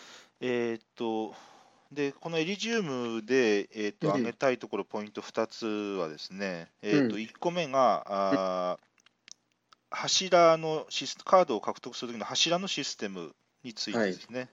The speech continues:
Speaker 2: はい。はい。
Speaker 1: で、二つ目は、えーっと、ゲームで使われるカードの効果の全体的なデザインについてです。
Speaker 2: うん。うん、うん、うん。
Speaker 1: はい。で、えーっと、一個目、柱のシステムってこれ何ですかって話なんですけど、えーっと、
Speaker 2: うん。
Speaker 1: エリジウムっていうのは、あの、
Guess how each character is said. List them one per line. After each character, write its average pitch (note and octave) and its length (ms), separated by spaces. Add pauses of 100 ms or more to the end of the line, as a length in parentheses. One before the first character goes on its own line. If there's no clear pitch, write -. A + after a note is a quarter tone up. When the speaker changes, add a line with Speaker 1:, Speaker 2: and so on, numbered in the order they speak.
(460)
Speaker 2:
は A#2 80
い。 - 40
は - 20
い。 - 40
Speaker 1:
で、 C#3+ 60
二 F3+ 240
つ F#3+ 140
目 F#3+ 140
は、 D#3+ 280
え A2+ 80
ー - 20
っ - 20
と、 A#2 100
ゲ D3 240
ー - 20
ム D3 80
で C#3+ 100
使 - 220
わ C#3 80
れ C#3+ 60
る C#3+ 120
カ D#3+ 220
ー D#3+ 60
ド D#3+ 100
の D3 220
効 D#3+ 320
果 A#2+ 340
の G3 280 (220)
全 A2+ 220
体 D3+ 160
的 B2 120
な G2 80
デ G2+ 120
ザ A2 180
イ G2 60
ン - 20
に F2 120
つ - 160
い D#2 60
て - 260
で - 160
す。 - 240
Speaker 2:
う C3 40
ん。 B2+ 60
う - 20
ん、 A#2 100
う - 40
ん、 A2 80
う - 40
ん。 - 40
Speaker 1:
は G2 80
い。 F#2+ 200 (760)
で、 C#3+ 140
え - 20
ー C#3 40
っ - 20
と、 C#3 100
一 C3 180
個 F#3+ 120
目、 G3 80
柱 F3 340
の F3 80
シ F#3 160
ス - 80
テ B2+ 100
ム G2+ 100
っ - 20
て - 160
こ B2+ 80
れ G#2+ 60
何 F#2+ 180
で G2+ 100
す - 100
か B2+ 100
っ - 40
て - 160
話 F2+ 80
な F2+ 80
ん E2 40
で E2 40
す - 60
け F#2+ 80
ど、 B2 280
え A2 180
ー G#2+ 40
っ G#2+ 100
と、 A2+ 80
Speaker 2:
う G#2 200
ん。 - 40 (600)
Speaker 1:
エ C#3+ 80
リ F#3 100
ジ A3 140
ウ A#3 60
ム F3+ 80
っ - 20
て - 160
い A#2+ 60
う A#2+ 40
の C#3 100
は、 C#3 300
あ G#2+ 60
の、 G2+ 420